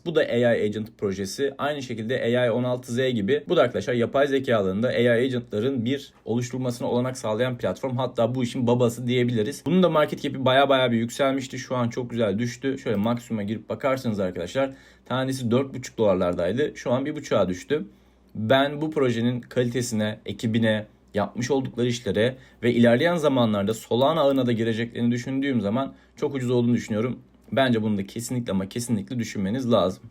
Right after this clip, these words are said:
Bir diğer proje arkadaşlar Bread. Bread de arkadaşlar Base Blockchain ağındaki O G meme coinlerden birisi. Neden O G? Şöyle girip bakarsak fiyatı arkadaşlar sıfır nokta yirmilere kadar çıkmıştı.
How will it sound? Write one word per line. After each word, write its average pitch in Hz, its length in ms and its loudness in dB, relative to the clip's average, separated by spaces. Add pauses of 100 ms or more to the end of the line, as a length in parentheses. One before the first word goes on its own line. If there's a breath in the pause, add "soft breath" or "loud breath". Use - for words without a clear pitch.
(100)
Bir 208 140 6
diğer 185 220 6
proje 156 200 2
arkadaşlar 147 520 2
Bread. 147 300 4 (320)
Bread 190 280 2
de 131 60 4
arkadaşlar 123 520 2
Base 151 280 4
Blockchain 143 380 0
ağındaki 110 680 -2
O 131 240 8
G 139 360 -4 (120)
meme 131 300 0
coinlerden 120 560 0
birisi. 107 420 0 (400 soft breath)
Neden 170 220 2
O 117 240 4
G? 135 160 -2
Şöyle 135 260 2
girip 123 220 -2
bakarsak 135 600 -2
fiyatı 135 280 0
arkadaşlar 113 380 -2
sıfır 135 300 -6
nokta 117 200 -4
yirmilere 120 500 0
kadar 120 260 0
çıkmıştı. 127 540 -6